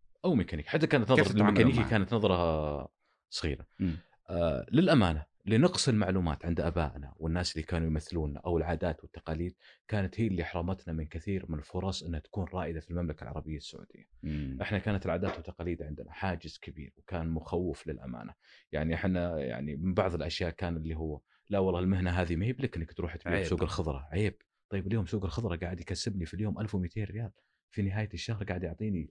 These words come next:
Speaker 1: أربعة وثلاثين إلى خمسين إلى أربعين ألف ريال. طيب اليوم أنا صار عندي اكتفاء ذات.
Speaker 2: راتب ثلاث مهندسين.
Speaker 1: شكرًا.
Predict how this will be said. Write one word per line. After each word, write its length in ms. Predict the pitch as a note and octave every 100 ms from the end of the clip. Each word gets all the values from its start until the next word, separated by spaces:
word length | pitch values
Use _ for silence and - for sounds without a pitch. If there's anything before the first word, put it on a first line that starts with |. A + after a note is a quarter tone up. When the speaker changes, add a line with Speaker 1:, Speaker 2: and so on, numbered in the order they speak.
| _
Speaker 1:
أربعة 220 | G2 - E2+
وثلاثين 420 | G2 F#2+ A#2 G2
إلى 120 | D#2+
خمسين 400 | F#2 - G#2 D#2 - - -
إلى 100 | G2
أربعين 400 | G#2 G2+ G#2 B2
ألف 200 | A2+ A2+
ريال. 240 | G2+ B2 B2+ _ _ _ _
طيب 240 | G2 F#2+ F2+
اليوم 220 | A2 G#2
أنا 80 | G2
صار 160 | G#2
عندي 160 | G2+ G2
اكتفاء 320 | - G2 G#2+
ذات. 260 | B2+ B2+ G#2+
Speaker 2:
راتب 280 | B2 A#2+
ثلاث 220 | - C3+ B2+
مهندسين. 480 | A2 F2+ - C2 - - _ -
Speaker 1:
شكرًا. 460 | - D#3+ D#3+ D3+